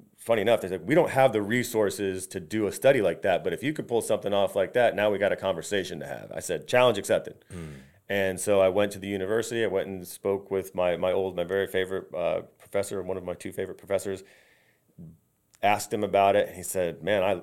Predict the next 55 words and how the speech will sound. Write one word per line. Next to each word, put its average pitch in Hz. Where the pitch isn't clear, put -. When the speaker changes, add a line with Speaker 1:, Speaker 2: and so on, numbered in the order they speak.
Speaker 1:
I 90
love 92
that 76
idea." 78
He 82
goes, 82
"But 85
we 85
don't 98
do 95
charrettes 95
anymore." 69
It's -
funny. 120
I 98
was 95
actually, 101
we 101
realized 98
that 85
I 90
was 90
in 90
his 80
very 85
first 78
design 82
class. 78
And, 95
um, 87
he 113
goes, 98
"We 92
don't 123
do 131
charrettes 135
anymore." 85
I 85
go, 85
"Oh, 101
shit." 113
He's 85
like, 82
"Do 117
you 139
better." 87
He -
goes, 90
"I'll -
do 143
a 113
whole 127
semester 123
on 76
it. 71